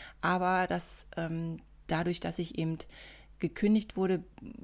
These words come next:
wurde mir dieser Teil meiner Identität, vorübergehend zumindest, geraubt. Also ich wusste ja auch nicht, wie lange das so sein wird, ne, weil ich einfach auch total unsicher war, ob ich denn überhaupt jemals wieder einen Job finden werde,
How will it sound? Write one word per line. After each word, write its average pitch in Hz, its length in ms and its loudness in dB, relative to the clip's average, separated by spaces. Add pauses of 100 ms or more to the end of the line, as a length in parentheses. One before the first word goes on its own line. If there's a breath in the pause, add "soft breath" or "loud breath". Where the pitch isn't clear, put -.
wurde 180 240 4
mir 180 160 4
dieser 220 360 4
Teil 180 380 0
meiner 156 280 0 (160)
Identität, 165 760 -4
vorübergehend 175 720 2
zumindest, 170 760 0 (1200 loud breath)
geraubt. - 540 2 (120)
Also 156 180 0
ich 135 120 -2
wusste - 220 0
ja 151 60 2
auch 175 40 -4
nicht, 156 180 -6
wie 160 40 2
lange 151 220 2
das 143 160 -4
so 165 80 0
sein 156 280 0
wird, - 200 -4
ne, 165 160 -2
weil 147 140 0
ich - 280 -10
einfach - 300 -6
auch - 300 -10
total - 280 -8
unsicher 180 440 -2
war, 147 200 -2
ob - 140 -4
ich - 240 -4
denn 151 340 -2 (260 loud breath)
überhaupt - 500 -4
jemals 175 420 2
wieder 165 420 0
einen 156 160 0
Job 190 220 -2
finden 156 440 -2
werde, 156 380 0